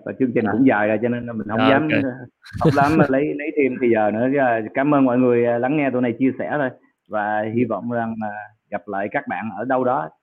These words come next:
Speaker 1: ở trong cái ecosystem của Fan Central một ngày gần đây.
Speaker 2: Dạ, chắc chắn. Chờ đợi phim
Speaker 1: <laughs> Ok.
Speaker 2: sắp tới, sắp tới của, phim mới nhất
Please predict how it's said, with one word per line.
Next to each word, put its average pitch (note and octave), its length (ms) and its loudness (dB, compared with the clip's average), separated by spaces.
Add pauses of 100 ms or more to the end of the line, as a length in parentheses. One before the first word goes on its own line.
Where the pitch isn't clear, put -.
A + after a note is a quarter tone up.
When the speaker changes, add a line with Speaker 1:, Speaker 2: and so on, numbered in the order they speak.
(100)
Speaker 1:
ở A2+ 160 -6
trong B2 260 -2
cái C3 120 -4 (840)
ecosystem B2 720 -2
của A2+ 380 -8
Fan A#2+ 240 -2
Central A#2+ 300 0 (140)
một G2+ 140 -8
ngày G2 220 -8
gần G2 180 -2
đây. G#2 120 -12 (460)
Speaker 2:
Dạ, G#2+ 220 0 (100)
chắc B2+ 200 -4
chắn. C3 220 0 (200)
Chờ A#2 140 4
đợi G#2+ 200 6
phim B2 220 4
Speaker 1:
<laughs> A2 80 0
Ok. - 20 0
Speaker 2:
sắp C#3+ 180 4
tới, D3 300 6 (200)
sắp - 240 -2
tới D3 200 4
của, D3 140 -4 (260)
phim C#3 140 4
mới C#3+ 120 6
nhất F3+ 120 4